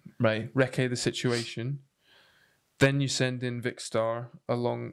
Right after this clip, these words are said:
Speaker 2: well, you send in the robot that Elon Musk builds.
Speaker 1: Yeah, with Victor
Speaker 2: Victor
Speaker 1: at, at the
Speaker 2: controlling
Speaker 1: wheel.
Speaker 2: it.
Speaker 1: Yeah.
Speaker 2: And then John Jones, they, like, maybe they can drop John Jones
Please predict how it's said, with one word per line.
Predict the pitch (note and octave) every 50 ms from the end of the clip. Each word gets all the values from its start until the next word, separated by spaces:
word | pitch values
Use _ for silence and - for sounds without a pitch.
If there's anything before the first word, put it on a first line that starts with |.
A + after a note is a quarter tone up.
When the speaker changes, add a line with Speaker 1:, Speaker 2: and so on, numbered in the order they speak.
| _ -
Speaker 2:
well, | - C3 B2
you | A#2+ A#2+ A#2
send | - - C3 B2+ B2+
in | B2 A#2+
the | A#2+
robot | A#2 B2+ B2+ C3 B2+ B2 B2 A2+ G#2+ A2+
that | G#2+ B2
Elon | A#2+ A#2 A2+ A2 A2 A2+ A2 -
Musk | A#2+ A#2 A2+ - - _ -
builds. | - A2+ A2 A2 A2 A2+ A#2 - - B2
Speaker 1:
Yeah, | G#2+ G#2 F#2 - - - _ _ -
with | - A#2 A#2 -
Victor | - - - - A#2 F2+ A2 -
Speaker 2:
Victor | B2 C3+ B2+ - -
Speaker 1:
at, | - C3
at | B2
the |
Speaker 2:
controlling | - C3 A#2 - - A#2+ B2+ B2+
Speaker 1:
wheel. | B2 A#2 A2 G#2
Speaker 2:
it. | G#2+ A2+ C3 - - -
Speaker 1:
Yeah. | - A2+ G#2 - - - B2+ - -
Speaker 2:
And | B2 A#2+ A#2 A#2+
then | A#2+ A#2 A#2 A2+ A2+ A2+ A2+ G#2+ -
John | - - B2+ A2+ A2+ A#2
Jones, | A2+ A#2+ A2+ A2+ A2+ A2+ A2+ A2+ C3 - - _ - -
they, | B2 A#2+ A#2+ A2
like, | G2 A#2+ A#2 A#2 - C3
maybe | B2+ B2 A#2+ A2+ A#2+
they | A2+ A#2+ A#2
can | - B2 A#2+
drop | A2+ - B2+ B2 A#2+ - - -
John | - B2+ B2 B2 B2 A#2+
Jones | B2+ B2 A#2+ A#2+ A#2+ A#2+